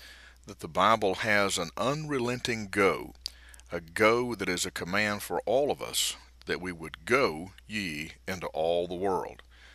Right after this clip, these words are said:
You know, the Bible doesn't say a whole lot about staying, but it says a great deal about going,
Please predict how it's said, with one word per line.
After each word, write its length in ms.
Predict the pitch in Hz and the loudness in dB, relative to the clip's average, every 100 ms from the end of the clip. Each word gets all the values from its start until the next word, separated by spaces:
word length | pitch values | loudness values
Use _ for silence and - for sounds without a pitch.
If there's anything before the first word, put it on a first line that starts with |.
| - - - | -20 -20 -18
You 80 | 87 | -14
know, 80 | 82 | -10
the 80 | 82 | 0
Bible 260 | 95 110 | 0 2
doesn't 240 | 107 107 107 | 2 2 2
say 220 | 135 131 | 2 2
a 60 | |
whole 160 | 107 120 | 2 2
lot 120 | 110 | 2
about 300 | 104 107 - | 2 0 0
staying, 500 | - - 143 76 73 | 0 2 4 2 0
but 140 | 78 82 | -4 -2
it 80 | |
says 240 | - 95 85 | -2 -2 -4
a 60 | 80 | -4
great 280 | 104 139 | -2 0
deal 160 | 90 85 | 0 -4
about 380 | 80 87 85 87 | -2 -2 -2 -4
going, 460 | 107 143 104 - | 0 0 -2 -10